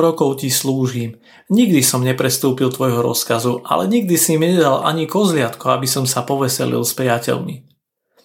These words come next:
Keď však prišiel tento tvoj syn, ktorý ti prehýril majetok s neviestkami, zabil si mi v-, vykrmené tela.“ Ale otec mu povedal: „Dieťa moje,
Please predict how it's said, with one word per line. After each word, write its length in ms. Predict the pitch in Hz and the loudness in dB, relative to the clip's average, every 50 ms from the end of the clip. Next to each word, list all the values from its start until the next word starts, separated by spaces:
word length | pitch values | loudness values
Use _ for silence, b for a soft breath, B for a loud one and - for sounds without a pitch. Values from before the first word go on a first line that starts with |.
| _ _ _ - | _ _ _ -2
Keď 140 | - 160 160 | -2 0 0
však 200 | - 165 139 - - | 0 -2 -2 -2 -2
prišiel 400 | 170 185 185 - - 151 147 - | 0 0 2 2 2 2 2 2
tento 280 | - 143 135 - 139 135 | 0 0 0 0 -2 -2
tvoj 240 | 135 - 135 127 123 | -2 -2 0 0 0
syn, 360 | 117 - - 214 214 170 135 | 0 0 0 2 0 0 0
ktorý 280 | - - 135 131 127 127 | -2 0 0 2 2 2
ti 160 | 127 - - | 0 -4 -4
prehýril 720 | - - 180 190 180 170 175 160 147 143 139 131 127 123 | -2 0 2 2 2 2 2 2 4 4 4 4 4 4
majetok 480 | 127 131 143 160 160 156 - 131 120 120 | 2 2 2 2 0 0 0 -2 -2 -2
s 80 | - | 0
neviestkami, 840 | 143 156 156 151 127 120 117 - - - 123 113 120 131 127 b b b b b b b b b b b b _ _ _ 427 466 415 233 | 0 0 2 2 2 2 2 0 -2 -2 -2 -2 -2 -4 -6 b b b b b b b b b b b b _ _ _ -20 -12 -6 -2
zabil 360 | 139 - 196 214 202 185 151 127 | 0 2 2 2 2 2 0 0
si 160 | - - 143 135 | 0 -2 0 0
mi 120 | 131 123 | 0 -2
v-, 160 | 123 - 196 - - - | -2 -4 -10 -14 -14 -10
vykrmené 680 | 139 127 135 135 - 147 127 120 117 117 117 117 117 117 | -6 -4 -4 -2 0 -2 0 0 0 0 0 -2 -2 -4
tela.“ 480 | - - 120 117 120 - - _ _ _ _ _ _ _ _ _ _ _ _ _ _ _ _ _ _ _ _ _ _ _ - - | -4 -4 -4 -4 -4 -6 -10 _ _ _ _ _ _ _ _ _ _ _ _ _ _ _ _ _ _ _ _ _ _ _ -8 -2
Ale 280 | - 135 127 131 131 - | 0 0 0 0 0 -2
otec 240 | 147 151 - 185 170 151 | -2 0 2 2 2 2
mu 160 | 135 131 127 127 | 0 -2 -2 -2
povedal: 480 | - 117 113 113 104 107 110 110 - - - _ _ _ _ _ _ - - | -4 -4 -4 -4 -2 -4 -4 -6 -8 -10 -18 _ _ _ _ _ _ -8 -4
„Dieťa 440 | 131 123 123 120 120 - - - - | 0 2 2 2 2 -2 -6 -4 -2
moje, 360 | 110 113 110 110 107 B | 0 0 0 -2 -4 B